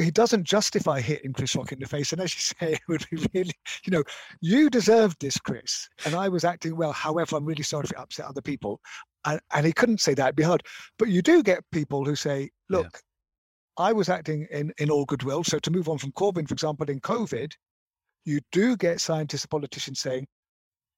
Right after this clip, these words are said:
Speaker 1: "We thought those were the right decisions at the time, given the information we have had at the
Speaker 2: Mm.
Speaker 1: time. Unfortunately,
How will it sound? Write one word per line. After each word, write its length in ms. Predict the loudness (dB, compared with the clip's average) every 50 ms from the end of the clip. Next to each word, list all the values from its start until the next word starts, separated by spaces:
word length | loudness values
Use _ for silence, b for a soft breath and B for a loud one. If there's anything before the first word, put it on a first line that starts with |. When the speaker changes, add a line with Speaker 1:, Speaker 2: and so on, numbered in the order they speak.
| _ _ -4
Speaker 1:
"We 360 | 0 2 4 4 4 4 2 0
thought 440 | 0 2 2 4 4 2 0 -2 _ _ _ _ -6
those 420 | 2 4 6 6 6 4 2 0
were 60 | 0
the 140 | 2 2 2
right 340 | 2 2 0 0 -2 -6 -8
decisions 720 | -6 -6 -4 -4 -4 -6 -8 -8 -8 -8 -8 -8 -6 -6 -8 -8 -4 -4
at 180 | -4 -4 -4
the 80 | -6 -6
time, 440 | -4 0 2 2 2 2 0 -2 -4 -8 _
given 320 | -2 0 2 2 4 2 2
the 160 | 2 2 2
information 680 | 0 0 0 -2 -2 -2 -2 -4 -4 -4 -6 -6 -6 -8
we 160 | -6 -6 -4
have 240 | -4 -6 -6 -8 -10 _ _ _ _ _ -10 -4
had 240 | 0 0 0 0 0
at 100 | -4 -6
the 80 | -8 -4
Speaker 2:
Mm. 40 | 0 2
Speaker 1:
time. 400 | 2 2 2 2 0 -2 -4 -6 B B B B B _ _ _ _ _ _ _ _ _ _ _ 0
Unfortunately, 800 | 0 0 0 2 2 4 4 4 4 2 0 0 0 0 -2